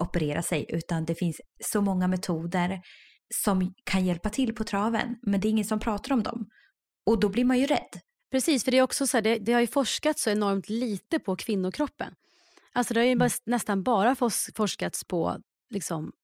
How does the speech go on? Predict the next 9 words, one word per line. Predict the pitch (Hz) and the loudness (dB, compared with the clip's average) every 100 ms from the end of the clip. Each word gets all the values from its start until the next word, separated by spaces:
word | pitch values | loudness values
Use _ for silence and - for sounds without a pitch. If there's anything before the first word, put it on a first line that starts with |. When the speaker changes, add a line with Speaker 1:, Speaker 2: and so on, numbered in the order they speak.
| _ - | _ -6
Speaker 2:
manskroppen. | 208 202 170 170 - - - _ _ - - 311 - 196 | -2 0 -2 -4 -8 -12 -14 _ _ -10 -2 -2 -2 -6
Så | 202 | -4
att | 190 - - - - - | -6 -8 -20 -20 -20 0
vad | 202 | 4
jag | 208 277 | 6 6
hörde | 330 240 202 | 6 4 2
från | 196 196 | -2 -2
en | 214 226 | -2 -4
kvinna | - 196 180 185 196 | -2 -2 0 -2 -4